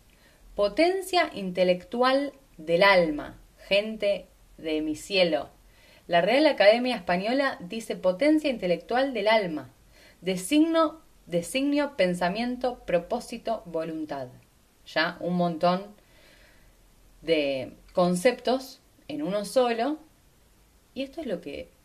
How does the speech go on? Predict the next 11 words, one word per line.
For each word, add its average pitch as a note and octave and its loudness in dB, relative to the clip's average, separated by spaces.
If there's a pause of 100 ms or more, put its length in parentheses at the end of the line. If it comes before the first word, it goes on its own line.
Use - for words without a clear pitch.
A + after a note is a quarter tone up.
o F3 -16
sea, G3 -10
es F#3 -16
como A3+ -10
ir A#3+ -2
al A#3 -4
diccionario A3 -2
y - -20
decir, F#3 -12
"Ah, C#4 -10
alma. D4 -4